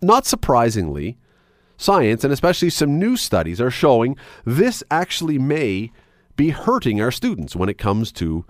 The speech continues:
their marks. The fact that they have to pay attention in school before they're awake may be hurting them. Doctor Pamela McKeever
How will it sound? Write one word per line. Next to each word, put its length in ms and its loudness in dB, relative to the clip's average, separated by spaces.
their 200 4
marks. 320 0
The 100 -2
fact 260 -2
that 100 -6
they 140 0
have 180 0
to 80 -6
pay 220 2
attention 360 0
in 140 2
school 320 2
before 400 -2
they're 160 0
awake 380 -4
may 200 4
be 100 0
hurting 300 -4
them. 100 -18
Doctor 260 0
Pamela 400 2
McKeever 460 -2